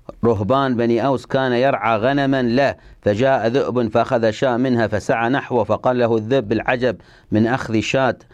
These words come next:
من شاة، هذا محمد يدعو إلى الحق فلا تجيبون".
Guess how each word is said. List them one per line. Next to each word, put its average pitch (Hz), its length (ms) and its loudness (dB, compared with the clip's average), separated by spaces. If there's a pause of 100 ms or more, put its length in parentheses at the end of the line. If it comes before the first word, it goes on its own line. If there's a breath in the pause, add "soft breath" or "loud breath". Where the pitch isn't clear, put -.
(420 soft breath)
من 110 120 4
شاة، 139 320 0
هذا 131 280 2
محمد 120 540 0
يدعو 120 340 0
إلى 113 100 2
الحق 127 280 -4
فلا 127 200 0
تجيبون". 117 760 0